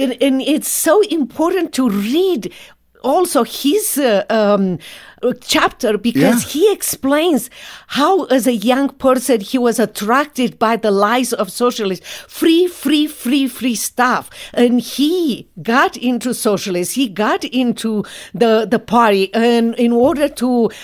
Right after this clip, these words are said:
Speaker 1: to go up on, on the hierarchy, he started to kill people, to put wrong, um, documents at their place in order to arrest them or even to kill them. That how socialists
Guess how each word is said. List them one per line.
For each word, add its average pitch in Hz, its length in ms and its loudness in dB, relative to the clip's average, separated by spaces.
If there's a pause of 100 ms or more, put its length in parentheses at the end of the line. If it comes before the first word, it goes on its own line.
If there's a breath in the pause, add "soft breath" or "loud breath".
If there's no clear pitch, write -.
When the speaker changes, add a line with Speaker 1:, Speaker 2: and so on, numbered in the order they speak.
Speaker 1:
to 233 160 -4
go 262 380 2
up 311 300 0 (100)
on, 220 400 2
on 226 160 0
the 214 180 -2
hierarchy, 226 560 0
he 208 160 -2
started 240 600 -6
to 190 100 -8
kill 277 360 -2
people, 196 440 -4 (300 loud breath)
to 208 100 -6
put 247 240 -2
wrong, 254 500 2 (240)
um, 208 460 2
documents 247 680 0
at 196 220 -4
their 233 220 0
place 196 420 -2 (100)
in 214 140 -4
order 233 280 2
to 220 180 -2
arrest 208 480 -4
them 175 180 -2 (240 loud breath)
or 226 280 4
even 226 360 0
to 196 140 -6
kill 262 420 0
them. 180 240 -2 (580 loud breath)
That 277 300 2 (120)
how 254 280 0
socialists 262 720 -4